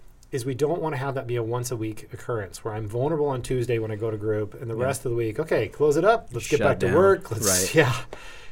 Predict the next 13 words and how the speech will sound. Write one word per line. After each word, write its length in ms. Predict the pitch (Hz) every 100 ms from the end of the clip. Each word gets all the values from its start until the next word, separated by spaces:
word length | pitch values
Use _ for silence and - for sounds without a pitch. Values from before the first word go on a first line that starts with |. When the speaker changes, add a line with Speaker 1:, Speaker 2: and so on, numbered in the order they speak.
| -
Speaker 1:
And 220 | 143 135
so 500 | - 160 151 151 180 - -
one 320 | 165 160 190
of 60 | 190
the 80 |
most 340 | 165 151 139 -
fundamental 720 | - - 151 160 156 143 135 123
elements 640 | 147 135 110 107 - - - -
of 560 | 135 120 117 113 98 - - - - -
seeing 440 | - 151 160 160
change 380 | - 135 131 127
happen 640 | - 117 104 110 95 101 - - - -
is, 320 | 139 131 120